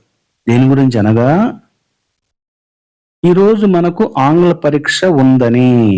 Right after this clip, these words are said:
We have an English test today. Have అనేది ఎందుకు వచ్చింది?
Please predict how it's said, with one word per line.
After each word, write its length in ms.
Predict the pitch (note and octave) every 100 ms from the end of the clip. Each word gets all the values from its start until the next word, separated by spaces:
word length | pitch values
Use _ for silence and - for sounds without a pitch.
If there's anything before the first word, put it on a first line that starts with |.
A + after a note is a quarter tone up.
| F2 A2+ _ _ _ _ C#3
We 80 | D3 B2
have 240 | E3+ G3 A3 - C#3+
an 160 | D3 D#3 D3+
English 380 | E3 F3 F#3+ F3+ - -
test 220 | F#3 - D3+ C3+
today. 380 | B2+ C3+ C3+ A#2 F#2+ F2 - _ _ _ _ - C#3
Have 200 | E3 G3
అనేది 220 | G3 F#3+ F#3
ఎందుకు 200 | F3+ F#3
వచ్చింది? 420 | F3 F3+ F3 F3